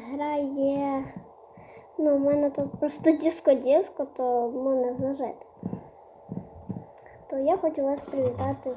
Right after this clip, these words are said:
супер ніжно та супер красиво, щоб ви в мене були здорові. І собі, щоб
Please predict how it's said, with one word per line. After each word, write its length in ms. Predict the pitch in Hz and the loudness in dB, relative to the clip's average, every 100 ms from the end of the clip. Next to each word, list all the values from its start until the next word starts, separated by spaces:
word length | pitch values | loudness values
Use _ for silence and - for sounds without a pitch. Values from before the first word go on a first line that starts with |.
| - | -6
супер 460 | 277 269 269 254 247 240 233 | -6 -4 -4 -4 -4 -6 -8
ніжно 720 | 240 269 269 269 262 240 233 - - | -4 0 0 -2 -10 -10 -10 -14 -14
та 140 | 247 254 | -12 -12
супер 440 | - 294 285 285 285 | -12 -10 -8 -10 -10
красиво, 440 | 269 269 269 311 294 - - - | -10 -10 -4 -4 -4 -8 -20 -8
щоб 120 | 285 | -6
ви 100 | 277 - - - - - | -6 -12 -12 -10 -10 -8
в 40 | |
мене 200 | 294 302 | -2 0
були 340 | 285 294 285 285 - | 0 2 0 0 -4
здорові. 640 | - 311 294 302 294 254 240 - - - - - - | 0 0 0 -4 -4 -8 -14 -18 -20 -20 -20 -20 -14
І 120 | 330 320 | -8 -8
собі, 540 | - - 311 - 294 - | -8 -10 -10 -8 -8 -8
щоб 260 | - 302 | -6 -4